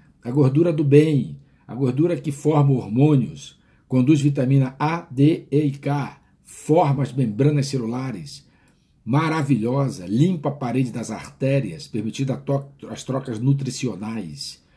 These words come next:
arteriais, a nível de tecido, de célula. Mas alga, rica em iodo, mas arroz branco. O arroz branco japonês, chega aqui comigo, o arroz branco,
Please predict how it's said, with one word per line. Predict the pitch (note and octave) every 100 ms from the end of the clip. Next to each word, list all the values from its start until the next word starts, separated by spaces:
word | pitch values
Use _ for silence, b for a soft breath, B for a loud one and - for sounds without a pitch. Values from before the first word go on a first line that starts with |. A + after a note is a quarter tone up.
| b
arteriais, | - C#3 A#2+ F#2 F#2 - D2+ - - - _
a | G#2+
nível | G#2+ A#2 A2
de | F#2
tecido, | G#2 D#2 - A#2 F2
de | E2
célula. | - A2+ G2 D2+ C2+ - B B -
Mas | E3 F#3 G#3 - - b b b b b -
alga, | D3 D#3+ G#3+ G#3+ - - -
rica | G#2+ C#3 D3
em | D#3
iodo, | D3+ F3 F#3+
mas | F3 F#3+ G#3
arroz | - F#3+ A3+
branco. | F3 E3 D#3+ C#3+ - - _ _ _ _ _ _ _ _ B B -
O | -
arroz | C#4 G3 C#3+
branco | A2+ A#2 F2+
japonês, | G2+ - F2 G#2+ F#2+
chega | - E3+
aqui | C#3 A2
comigo, | - D#2+ D2+
o | E3+
arroz | D3+ A2+ F#2+ D2
branco, | E2 F#2+ D2+ -